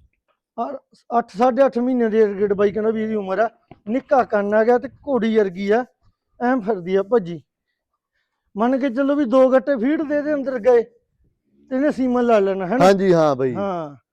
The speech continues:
Speaker 1: ਲਓ, ਬਾਈ ਦੇ ਦਾ ਛਾਤੀ ਤੱਕ ਆਉਂਦੀ ਆ, ਤੇ ਕੱਦ ਕਾਠ ਵੀ ਸੋਹਣਾ, ਜਿਹੜੇ ਹਿਸਾਬ ਨਾਲ ਵੱਛੀ ਦੀ ਉਮਰ ਆ,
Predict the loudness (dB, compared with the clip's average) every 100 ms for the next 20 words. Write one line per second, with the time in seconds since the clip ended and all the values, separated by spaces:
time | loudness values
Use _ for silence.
0 | _ _ _ _ _ -6 -2 -2 -4 -12
1 | _ _ _ -6 -4 -2 -2 -2 -4 -8
2 | -8 -4 -4 -4 -10 -6 -4 -6 -8 _
3 | _ _ _ _ -8 -4 -4 -2 -2 0
4 | -4 -4 -4 -4 -4 -4 -2 -2 -2 -4
5 | -6 -8 -6 -4 0 0